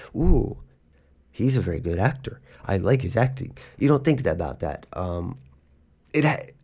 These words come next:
has some really nice action, I think, which as a guy, I probably shouldn't say as a guy, but I like action. I like action movies, so I like seeing some action. Uh, it looks like there's going to be maybe some kind of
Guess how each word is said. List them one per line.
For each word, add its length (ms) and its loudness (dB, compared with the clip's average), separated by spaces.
has 260 2
some 180 4
really 200 6
nice 320 4
action, 360 0
I 120 2
think, 400 0
which 260 2
as 180 2
a 80 6
guy, 680 4
I 60 -2
probably 320 -8
shouldn't 180 -16
say 120 -10
as 140 -12
a 40 -10
guy, 260 -4
but 180 0
I 140 4
like 460 2
action. 400 0
I 80 -2
like 220 -2
action 340 0
movies, 440 2
so 280 -4
I 100 2
like 220 2
seeing 320 2
some 220 -2
action. 540 0
Uh, 160 -10
it 160 0
looks 260 2
like 220 2
there's 220 0
going 220 2
to 80 -4
be 280 2
maybe 320 2
some 440 -2
kind 340 2
of 400 0